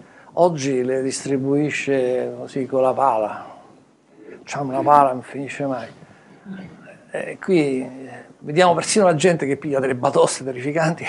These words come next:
<laughs> ma forse sì, manco, manco allora dicevo, "Oh, ma guarda che". Impulsività priva di moderazione e controllo, questo è molto grave.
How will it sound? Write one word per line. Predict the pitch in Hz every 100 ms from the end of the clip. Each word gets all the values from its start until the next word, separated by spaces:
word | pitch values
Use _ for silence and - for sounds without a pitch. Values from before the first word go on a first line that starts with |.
| -
<laughs> |
ma | - -
forse | - 143 - 139 127
sì, | - -
manco, | 135 165 170 156 - -
manco | - 185 190 180
allora | 175 170 180 160
dicevo, | 156 - - 180
"Oh, | 151
ma | 160
guarda | 147 175 151 127
che". | 120 - - - - - - - _ _ - -
Impulsività | 196 208 208 226 - 226 220 220 247 226
priva | 208 240 214
di | 196
moderazione | 190 196 185 190 185 - 247 220
e | 190
controllo, | 185 175 165 147 131 135
questo | 226 220 196
è |
molto | 180 185 180 156
grave. | 120 - 117 120